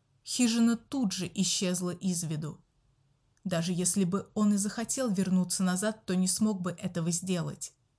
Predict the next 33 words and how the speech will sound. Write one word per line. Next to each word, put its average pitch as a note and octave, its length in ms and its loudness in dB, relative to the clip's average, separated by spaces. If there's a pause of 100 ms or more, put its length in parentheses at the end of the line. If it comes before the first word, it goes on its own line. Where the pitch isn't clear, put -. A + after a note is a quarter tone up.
(400)
По D#3 120 -6
крайней E3+ 380 2
мере, F#3 460 0 (380)
в F#3+ 100 0
одной A#3 300 4
вещи A#3 480 0
он G#3+ 180 6
был G#3 220 0
уверен. G3+ 580 0 (400)
Благодаря G3 560 2
присутствию G3+ 640 2
наблюдателей G3 720 2
снег A3 340 0
не G#3+ 140 6
разнесет G#3+ 560 2
его E3+ 180 0
в E3+ 120 -4
клочья. F3+ 580 -4 (920)
Но A3+ 300 2
была A#3 320 2
и A3+ 160 -4
плохая A#3 520 0
новость. - 560 -4 (840)
Проблем E3+ 540 2
от A#3+ 160 -6
наблюдателей A3+ 720 2
может F#3+ 380 2
быть G3 180 -2
гораздо E3+ 440 -2
больше, G3+ 360 -2
чем E3+ 240 -2
от E3+ 140 -2
снега. E3 460 0